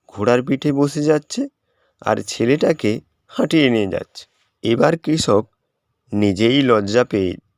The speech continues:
ছেলেকেও তার সঙ্গে ঘোড়ার পিঠে চড়িয়ে নিল, আর মনে মনে বলল, "এখন আমরা দুজনেই ঘোড়ার পিঠে যাচ্ছি, এবার আর কেউ কিছু বলতে পারবে না।"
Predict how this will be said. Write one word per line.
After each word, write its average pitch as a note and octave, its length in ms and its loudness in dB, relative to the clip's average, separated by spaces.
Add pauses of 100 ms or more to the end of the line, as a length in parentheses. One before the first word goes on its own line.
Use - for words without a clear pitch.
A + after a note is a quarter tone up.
(200)
ছেলেকেও A2 640 0
তার G#2 260 0
সঙ্গে G#2 480 -2 (640)
ঘোড়ার G2+ 360 0
পিঠে A#2+ 340 -4
চড়িয়ে F2+ 340 -2
নিল, - 180 -12 (180)
আর C3 220 2
মনে A#2 300 4
মনে B2 240 4
বলল, A#2 440 4 (800)
"এখন C#3 540 0
আমরা A2+ 420 2 (220)
দুজনেই G2+ 600 0
ঘোড়ার A2+ 320 2
পিঠে G#2 260 -2
যাচ্ছি, - 420 -4 (840)
এবার A#2 380 4 (140)
আর G#2+ 360 2 (100)
কেউ A2 240 -2
কিছু A#2+ 320 -6
বলতে G2 360 -2
পারবে F2 340 -4
না।" D#2 160 -14